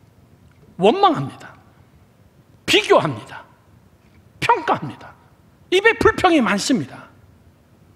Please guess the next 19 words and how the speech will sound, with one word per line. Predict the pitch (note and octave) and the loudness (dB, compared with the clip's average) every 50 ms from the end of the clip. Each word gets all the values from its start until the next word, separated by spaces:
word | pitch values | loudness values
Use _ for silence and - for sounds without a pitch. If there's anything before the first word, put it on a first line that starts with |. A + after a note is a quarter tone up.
| _ _ _ _ _ _ _ _ _ _ _ _ _ _ _ _ _ - | _ _ _ _ _ _ _ _ _ _ _ _ _ _ _ _ _ 0
그 | - G3 F#3+ | 2 2 2
이유는요, | D3+ D3 D#3+ G#3+ B3 C4 A#3 E3 C3 A#2+ A#2 - - - - _ _ _ _ _ _ _ _ _ _ _ _ _ _ - | 2 0 0 0 2 2 0 -2 -4 -8 -12 -16 -20 -20 -20 _ _ _ _ _ _ _ _ _ _ _ _ _ _ -6
감사하지 | - - F#3 A#3 B3+ A3 A#3+ A#3 G3+ G#3+ | -2 0 2 2 2 2 2 2 2 0
못해서, | G3+ F#3+ E3+ - F3 D3 C#3+ B2+ A2+ - - _ _ _ _ _ _ - _ _ _ _ _ _ _ _ _ _ _ _ _ - | -2 -2 -2 -4 -6 -8 -8 -12 -16 -16 -20 _ _ _ _ _ _ -20 _ _ _ _ _ _ _ _ _ _ _ _ _ -2
제 | - - | 2 2
아직 | A3+ F#3+ A#3 A#3 | 2 2 0 -6
철이 | - - - C4 C4+ | -4 -2 0 0 0
안 | B3+ A#3 | 0 0
들어서, | G#3 A3 G#3+ - - G#3 F3 C3+ - - - - _ _ _ | -2 -2 -2 -2 -2 -4 -4 -6 -8 -20 -20 -20 _ _ _
그게 | - - C#3 D3 | -10 -8 -4 -4
아니라 | D#3+ C#3+ C3 B2 B2 B2+ B2+ C3 C3 B2+ - - - - - - _ _ _ _ - | -4 -4 -4 -6 -8 -10 -12 -12 -14 -18 -20 -20 -20 -20 -20 -20 _ _ _ _ -10
자기가 | - - A#2+ C#3 C3+ D3 F3+ F3+ F3 G3+ F#3+ G3 | -6 -6 -4 -4 -4 -4 -4 -2 0 0 0 -2
자기를 | F#3+ - - B2+ B2 C#3+ D#3 D#3+ D#3+ D#3+ | -4 -6 -8 -8 -6 -4 -4 -4 -4 -6
사랑하는, | D3+ - - E3+ E3+ D3+ C#3+ C#3+ C#3+ C#3+ C#3+ C#3 C3+ C#3 - | -8 -10 -10 -10 -8 -6 -6 -6 -4 -4 -6 -6 -8 -10 -12
자기를 | - - - - C3+ F3+ F3+ A#3+ A#3+ G#3 | -12 -12 -10 -6 -4 -2 -2 -2 -4 -4
존경하는 | - - F3+ E3+ E3 F3+ E3+ D#3+ D#3+ F#3+ A3+ G#3+ - - - - - _ | -6 -6 -6 -6 -4 -4 -6 -4 -4 -4 -6 -6 -8 -12 -20 -20 -16 _
자존감이 | - - - B2+ - - C#3 C3 C3 C3+ C#3 B2+ B2 D3 E3+ | -6 -4 -4 -4 -4 -4 -4 -4 -4 -4 -6 -6 -6 -6 -6
없는 | D3+ A#2+ A2+ C3 C3 | -6 -6 -6 -8 -8
사람이로구나. | B2+ A#2 A2 G#2 G#2+ G#2+ - - - - C3 B2 B2 | -8 -10 -14 -18 -20 -20 -20 -20 -20 -20 -20 -20 -20